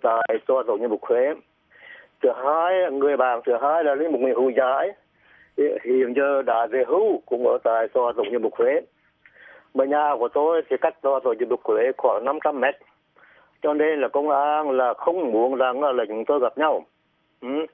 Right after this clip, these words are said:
Bởi vì họ nghĩ rằng là chúng tôi gặp nhau thì sẽ bàn chuyện gì đó mà về tranh đấu.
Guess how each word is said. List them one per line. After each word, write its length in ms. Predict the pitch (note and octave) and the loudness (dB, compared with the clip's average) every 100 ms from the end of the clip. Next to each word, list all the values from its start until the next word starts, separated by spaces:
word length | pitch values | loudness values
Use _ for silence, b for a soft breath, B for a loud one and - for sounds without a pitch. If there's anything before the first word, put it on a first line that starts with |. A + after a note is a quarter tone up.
| B B B B | B B B B
Bởi 160 | A2 G#2+ | -2 0
vì 200 | A#2+ B2+ | 0 0
họ 180 | A#2 A2 | 0 0
nghĩ 180 | A2+ A2 | -2 -2
rằng 220 | B2+ A#2+ | 0 0
là 80 | A#2+ A2 | -2 -2
chúng 120 | G#2+ | -2
tôi 120 | C#3 A2+ | -2 0
gặp 140 | G#2+ | -2
nhau 300 | A#2+ C#3 C#3+ - | 0 0 0 -2
thì 80 | B2+ B2 A#2+ - | -2 0 0 0
sẽ 300 | G#2 A2+ C3+ | 0 2 0
bàn 240 | A#2+ A#2+ A2 | 0 -2 -4
chuyện 140 | A#2 G#2+ | -4 -2
gì 200 | A2 A2 | 0 2
đó 200 | G#2+ A#2 | 2 0
mà 100 | A#2 | -2
về 140 | A2+ A2+ | 0 0
tranh 140 | C#3 B2 | 0 0
đấu. 300 | A#2+ C#3+ | 0 0